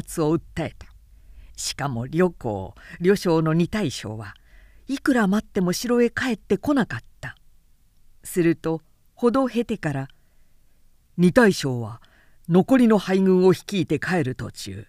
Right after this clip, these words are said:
三冠の共同に待ち伏せていた燕人張飛と名乗る者や、雲長、関羽と呼ばわる敵に捕捉されて、おのおの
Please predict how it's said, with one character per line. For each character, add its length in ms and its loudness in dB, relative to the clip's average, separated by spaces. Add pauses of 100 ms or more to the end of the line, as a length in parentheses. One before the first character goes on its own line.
(540)
三 300 -6
冠 240 0
の 140 -2
共 240 -2
同 160 2
に 140 0
待 200 2
ち 80 0
伏 100 0
せ 160 -2
て 120 -6
い 100 -8
た 300 -16 (480)
燕 320 2
人 360 0
張 340 2
飛 120 -6
と 160 -2
名 160 2
乗 140 6
る 100 4
者 300 0
や、 100 -6 (540)
雲 400 0
長、 400 -12
関 360 2
羽 100 2
と 140 -2
呼 160 2
ば 140 4
わ 80 4
る 140 -2
敵 260 -4
に 80 0
捕 160 -2
捉 240 -2
さ 140 -2
れ 100 -2
て、 320 -20
お 160 -10
の 200 0
お 80 -2
の 180 -10